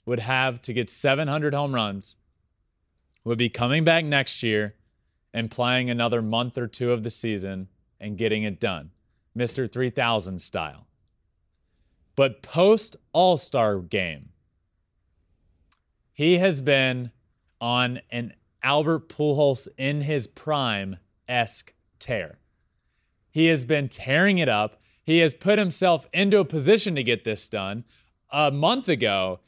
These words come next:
he started heating up. And you start thinking, "Okay, this is gonna, like, this is becoming a cooler story, but really there's no way."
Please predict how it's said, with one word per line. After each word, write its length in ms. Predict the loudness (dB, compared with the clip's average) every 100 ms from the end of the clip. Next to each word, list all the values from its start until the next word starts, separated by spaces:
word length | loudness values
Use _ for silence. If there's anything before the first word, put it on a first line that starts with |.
| _
he 140 | -6
started 420 | -4 0 2 2 0
heating 340 | 0 0 0
up. 240 | -2 -4 _ _ _ _ _ _ _ _ -4
And 320 | -4 -4 -8 _
you 160 | 0 0
start 340 | 4 4 4
thinking, 340 | -2 -2 -4 0
"Okay, 580 | 0 0 -2 -2 -2 2
this 220 | 0 0
is 140 | -2
gonna, 220 | -2 0
like, 220 | 0 0 0
this 180 | 0
is 180 | 0 0
becoming 520 | -2 -2 -2 -2 -2
a 100 | -2
cooler 360 | 0 4 4 4
story, 420 | 0 0 4 4
but 140 | 4 4
really 360 | 6 6 6
there's 280 | 6 4 2
no 220 | 2 4
way." 300 | 4 2 -2